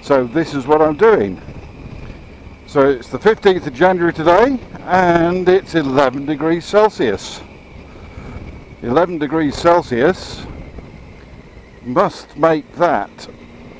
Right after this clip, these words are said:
about, um, double it and add thirty, that's, um, twenty-two, fifty-two degrees Celsius, which isn't bad for the time of month.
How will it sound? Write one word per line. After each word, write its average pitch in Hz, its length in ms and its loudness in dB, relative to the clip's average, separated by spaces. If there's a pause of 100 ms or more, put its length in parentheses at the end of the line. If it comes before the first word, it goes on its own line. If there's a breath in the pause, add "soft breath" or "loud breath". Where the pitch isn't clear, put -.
about, 151 1120 -2
um, 156 760 2 (2250)
double 165 300 -2
it 165 100 -6 (160)
and 131 100 -6
add 170 180 -6 (140)
thirty, 185 720 0
that's, 151 640 -4
um, 139 800 0 (1120)
twenty-two, 170 880 0
fifty-two 185 640 -2
degrees 151 480 -2
Celsius, 113 720 -2
which 120 260 -6
isn't 117 260 -6
bad 98 260 -6
for 101 100 -12
the 95 120 -6
time 90 300 -6
of 90 120 -10
month. 87 440 -12